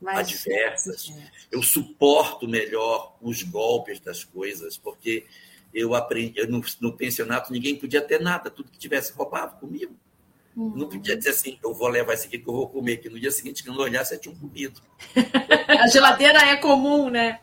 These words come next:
Speaker 2: Não tem como, não tem como. Eram trinta e dois homens. E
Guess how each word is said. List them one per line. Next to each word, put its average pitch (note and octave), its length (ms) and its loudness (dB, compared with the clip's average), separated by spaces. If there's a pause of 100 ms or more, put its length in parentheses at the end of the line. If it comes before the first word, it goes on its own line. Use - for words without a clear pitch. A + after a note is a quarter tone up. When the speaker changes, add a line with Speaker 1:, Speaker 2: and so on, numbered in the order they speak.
(280)
Speaker 2:
Não A#3+ 240 -4
tem - 280 0
como, F#3+ 460 0
não D#3 180 -4
tem F3 220 -4
como. E3 240 2
Eram D3 180 4
trinta F3 480 -6
e D3+ 40 -12
dois D3 400 -2
homens. C3+ 580 -6 (500)
E C3+ 300 0